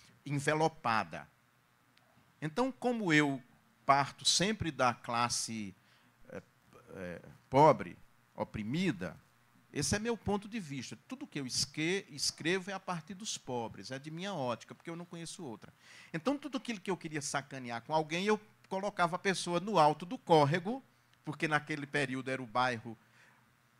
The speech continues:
né, da, do maior bip da cidade, em Hilux.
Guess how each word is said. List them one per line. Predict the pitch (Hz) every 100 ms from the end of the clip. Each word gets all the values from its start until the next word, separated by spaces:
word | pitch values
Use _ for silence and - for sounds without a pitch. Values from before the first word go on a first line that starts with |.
| - - -
né, | 127 147 131 120 113 113 113
da, | 120 120
do | 123
maior | 127 127 147
bip | 147 139 196 -
da | 123
cidade, | 127 - 127 131 175 -
em | 170 190
Hilux. | 170 262 262 214 226 - - -